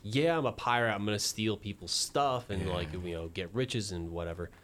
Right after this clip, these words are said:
Speaker 1: But I'm not gonna go out of my way and intentionally, like, harm someone that's not involved in what I'm
Speaker 2: Yeah.
Speaker 1: doing, versus the bandits that showed up in that scene. And also,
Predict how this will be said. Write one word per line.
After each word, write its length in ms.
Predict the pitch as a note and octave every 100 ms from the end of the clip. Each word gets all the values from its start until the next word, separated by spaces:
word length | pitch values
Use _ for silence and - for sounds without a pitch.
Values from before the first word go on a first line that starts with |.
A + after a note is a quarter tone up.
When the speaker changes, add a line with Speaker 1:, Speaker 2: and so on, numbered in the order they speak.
| - - -
Speaker 1:
But 200 | B2 A#2+
I'm 140 | A#2
not 200 | A#2+ A#2+ A#2+
gonna 140 | A#2+
go 140 | A2
out 100 | G#2+
of 60 | G#2
my 100 | F#2+
way 220 | F#2+ G2+
and 120 | F#2
intentionally, 760 | F#2 - - G#2 G2+ - G2+ F#2+
like, 280 | F2+ G#2+ -
harm 380 | - G#2+ G#2
someone 260 | G2+ G2 F#2+
that's 220 | F2+ -
not 240 | G2+ G2+ G2
involved 720 | F#2 E2 F#2 F#2 E2 E2 F2
in 180 | E2+ E2+
what 140 | E2+
I'm 80 | E2
Speaker 2:
Yeah. 60 |
Speaker 1:
doing, 380 | D#2 G#2 D#2+ D#2+ - - - -
versus 340 | G#2 G#2+ G2+
the 80 | F#2
bandits 380 | F2+ F2+ F2+ F2
that 100 | F2+
showed 220 | - G2 F2+
up 120 | F2+
in 60 |
that 160 | F2+ F2
scene. 380 | - F#2 F2+ F2
And 140 | F2
also, 540 | F2 F2 - E2+ E2+